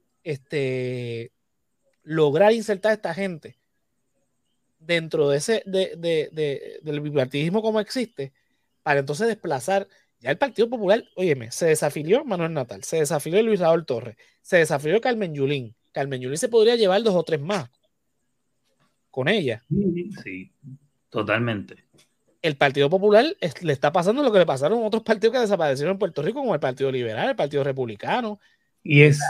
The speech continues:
Speaker 2: que lo
Speaker 3: verdad que
Speaker 2: hemos
Speaker 3: también
Speaker 2: dicho,
Speaker 3: está
Speaker 2: lo hemos dicho tantas veces, es un partido muerto.
Speaker 1: Ujú.
Speaker 3: Lo que pasa
Speaker 2: Es
Speaker 3: también
Speaker 2: un
Speaker 3: es que mientras
Speaker 2: partido
Speaker 3: más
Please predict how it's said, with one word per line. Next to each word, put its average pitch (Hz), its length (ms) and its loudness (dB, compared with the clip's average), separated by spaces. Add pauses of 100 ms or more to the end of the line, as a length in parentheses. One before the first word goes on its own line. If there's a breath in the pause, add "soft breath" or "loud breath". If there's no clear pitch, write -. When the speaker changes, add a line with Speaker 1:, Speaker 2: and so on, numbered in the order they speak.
Speaker 2:
que 202 140 10
lo 196 100 10
Speaker 3:
verdad - 20 12
que 175 140 8
Speaker 2:
hemos 196 120 8
Speaker 3:
también 185 260 4
Speaker 2:
dicho, 214 180 8
Speaker 3:
está 190 320 4
Speaker 2:
lo 131 120 4
hemos 151 280 4
dicho 185 340 2
tantas 190 520 4
veces, 151 520 2
es 117 180 -2
un 170 260 -2
partido 160 640 -2
muerto. 123 840 -4 (240)
Speaker 1:
Ujú. 135 280 -12 (220)
Speaker 3:
Lo 127 160 -6
que 135 80 -2
pasa 127 160 2
Speaker 2:
Es 139 60 -4
Speaker 3:
también 175 260 4
Speaker 2:
un 180 60 4
Speaker 3:
es 175 40 6
que 156 60 2
mientras 175 300 0
Speaker 2:
partido 127 160 -4
Speaker 3:
más 151 400 -4